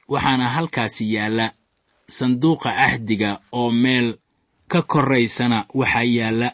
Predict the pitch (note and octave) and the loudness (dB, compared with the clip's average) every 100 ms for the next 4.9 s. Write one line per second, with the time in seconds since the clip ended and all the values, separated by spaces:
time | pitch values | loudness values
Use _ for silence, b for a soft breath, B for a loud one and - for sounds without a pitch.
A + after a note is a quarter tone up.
0 | _ - C#3+ - A2 G#2+ G#2 G#2+ A2 G#2 | _ -4 -2 0 0 -2 -2 -2 -2 -4
1 | - F#2+ - _ _ _ _ _ - C#3+ | -6 -10 -12 _ _ _ _ _ -2 2
2 | D3 B2+ C#3+ E3+ - A#2 - B2 A#2+ C3 | 2 2 0 -2 -2 -4 0 0 0 0
3 | C#3 C3 - G#2 A#2 B2 A#2+ A#2 B2+ A#2+ | 0 0 0 -2 -2 -2 -2 -4 -6 -6
4 | - C#3 D3 - G#2+ G#2 A2 A2 | -2 -2 -2 -2 -2 0 0 -2